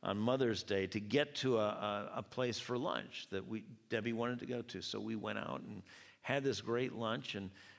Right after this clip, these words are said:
and the little girl serving us was very kind. She's very upbeat, and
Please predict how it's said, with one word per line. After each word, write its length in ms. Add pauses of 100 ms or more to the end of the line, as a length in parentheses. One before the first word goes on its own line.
(100)
and 260
the 80
little 240
girl 240
serving 560
us 460 (1900)
was 180
very 400
kind. 400
She's 300 (120)
very 360
upbeat, 720 (280)
and 460